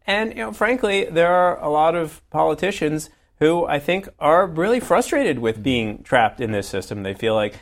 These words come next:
Speaker 1: they're just foot soldiers in this pointless war, and they really wanted to get into public service to solve big
Speaker 2: Mm.
Speaker 1: public problems.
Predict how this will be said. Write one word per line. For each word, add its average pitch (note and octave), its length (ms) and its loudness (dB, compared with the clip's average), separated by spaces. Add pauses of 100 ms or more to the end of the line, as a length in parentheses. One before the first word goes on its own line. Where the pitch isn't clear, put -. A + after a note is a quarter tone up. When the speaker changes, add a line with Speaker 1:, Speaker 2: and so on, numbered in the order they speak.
(160)
Speaker 1:
they're A2 160 -2
just A2 220 -2 (180)
foot C#3 220 0
soldiers B2 380 2
in A#2 120 -4
this G#2 140 -4
pointless A#2+ 500 -2
war, G2+ 240 0
and C3 80 -2
they A#2+ 80 0
really B2 220 0
wanted A#2 340 0
to A#2 60 -2
get A2 180 0
into A2 100 -6
public A2 320 -4
service G#2 400 -4
to - 120 -20
solve G2+ 460 -2 (580)
big A#2 240 -2
Speaker 2:
Mm. G#2+ 40 -10
Speaker 1:
public G#2+ 320 -2
problems. A#2 480 -2